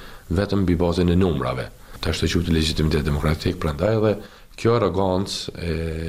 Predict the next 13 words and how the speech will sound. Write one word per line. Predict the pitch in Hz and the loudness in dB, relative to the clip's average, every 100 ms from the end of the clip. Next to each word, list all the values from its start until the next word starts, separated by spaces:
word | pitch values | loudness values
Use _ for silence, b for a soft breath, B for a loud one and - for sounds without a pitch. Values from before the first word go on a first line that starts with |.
| 80 | -4
shfaqur | - - 101 82 85 80 | -4 0 -2 -2 -2 0
dhe | 80 82 | 2 4
demonstruar | 80 82 - 101 82 73 | 4 2 2 2 4 2
vazhdimisht | 90 90 98 69 - - B B - 90 | 0 0 0 0 -4 -6 B B -2 0
nga | 85 82 | 0 2
ky | 104 | 2
koalicion | 98 - - 110 104 - - | 2 2 0 0 -2 -6 -6
ka | 87 | -4
sjellë | - 87 85 | 2 2 4
edhe | |
gabime | 82 78 85 78 | 2 2 2 0
të | 73 - - | -4 -6 -4
banale. | 76 65 58 | -2 -2 -4